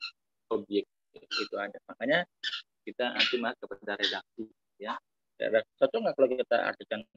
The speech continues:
gitu? Ya. Jadi dalam bahasa Arab mesti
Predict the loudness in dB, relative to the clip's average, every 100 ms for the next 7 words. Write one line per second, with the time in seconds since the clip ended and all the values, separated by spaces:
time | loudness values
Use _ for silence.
0 | _ -20 _ _ _ _ _ _ _ _
1 | _ -10 -10 -10 _ _ _ _ _ _
2 | _ _ -20 -4 2 4 4 4 4 0
3 | -2 0 0 0 -2 -2 _ _ 0